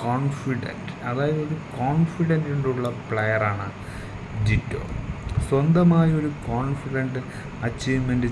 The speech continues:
ചെയ്ത് ബെസ്റ്റ് വിന്നറാവാനുള്ള എല്ലാ ടൈറ്റിലേറ്റും, ടൈ-, ടൈറ്റിലും വാങ്ങിയെടുക്കണമെന്ന് ആത്മാർത്ഥമായി ആഗ്രഹിച്ച് കയറിയ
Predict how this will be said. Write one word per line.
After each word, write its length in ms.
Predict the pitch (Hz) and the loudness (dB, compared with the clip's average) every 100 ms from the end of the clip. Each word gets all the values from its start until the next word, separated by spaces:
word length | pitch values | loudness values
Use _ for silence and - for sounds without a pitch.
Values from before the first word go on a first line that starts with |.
| 113 | 0
ചെയ്ത് 300 | 110 107 113 143 - - - - 110 113 | 0 0 -2 -4 -8 -8 -8 -8 -2 2
ബെസ്റ്റ് 520 | 139 143 - - 185 143 | 2 0 -8 2 6 6
വിന്നറാവാനുള്ള 920 | 135 143 151 135 127 127 123 117 117 120 117 110 | 4 2 2 2 2 2 0 0 0 0 0 0
എല്ലാ 320 | 113 127 143 151 160 - | 0 0 0 0 0 2
ടൈറ്റിലേറ്റും, 720 | 120 120 123 131 120 113 110 - - - - | 2 2 0 0 0 0 -4 -8 -12 -10 -2
ടൈ-, 260 | 117 117 - - - - - - - - - | 0 0 -4 -12 -12 -12 -12 -12 -12 -8 2
ടൈറ്റിലും 500 | 117 113 117 110 113 117 - 107 104 | 2 2 0 -2 -2 -6 -8 -4 -2
വാങ്ങിയെടുക്കണമെന്ന് 1120 | 107 120 120 113 110 107 107 104 101 101 101 - - 107 | 0 0 0 0 0 -2 -2 0 0 0 -2 -6 -4 -2
ആത്മാർത്ഥമായി 1120 | 120 - - 131 135 135 - 131 123 123 123 123 - - - - 101 | -2 -4 -6 -2 -2 -2 -2 0 0 0 0 -2 -6 -10 -10 -4 0
ആഗ്രഹിച്ച് 560 | 110 113 113 110 107 113 104 | 0 0 -2 -2 -4 -6 0
കയറിയ 400 | 101 101 101 | 0 2 0